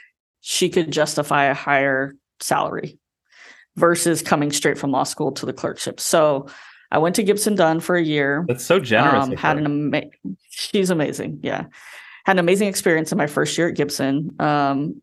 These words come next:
Speaker 1: including one funny story where, um, I was working for a partner who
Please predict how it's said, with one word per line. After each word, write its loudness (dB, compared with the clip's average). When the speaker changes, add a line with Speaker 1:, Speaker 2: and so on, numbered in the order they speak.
Speaker 1:
including 0
one 2
funny 0
story 0
where, 4
um, 0
I 4
was 2
working 2
for 0
a -10
partner 0
who -2